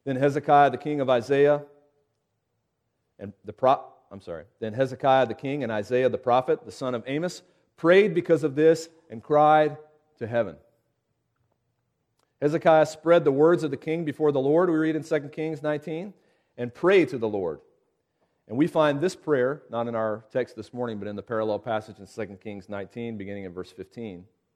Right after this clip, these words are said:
"O Lord, the God of Israel,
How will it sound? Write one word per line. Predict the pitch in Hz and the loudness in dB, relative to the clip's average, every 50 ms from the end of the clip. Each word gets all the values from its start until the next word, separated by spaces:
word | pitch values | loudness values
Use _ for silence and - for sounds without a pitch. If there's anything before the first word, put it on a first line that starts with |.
| _ _ _ _ _ _ _ _ _ _ _ _ _ _ _ _ _ _ _ _ | _ _ _ _ _ _ _ _ _ _ _ _ _ _ _ _ _ _ _ _
"O | - 180 196 196 196 196 190 196 196 190 151 | 8 10 10 12 12 12 12 10 10 8 4
Lord, | 147 160 156 147 135 123 110 98 95 - - _ | 4 6 6 8 6 6 4 2 -4 -10 -16 _
the | - 123 | -8 -4
God | 127 127 151 165 170 170 170 170 160 | 0 2 4 6 6 8 8 6 6
of | 160 151 | 4 2
Israel, | 160 156 131 127 117 101 92 80 69 | 0 -2 -2 -4 -6 -6 -6 -8 -12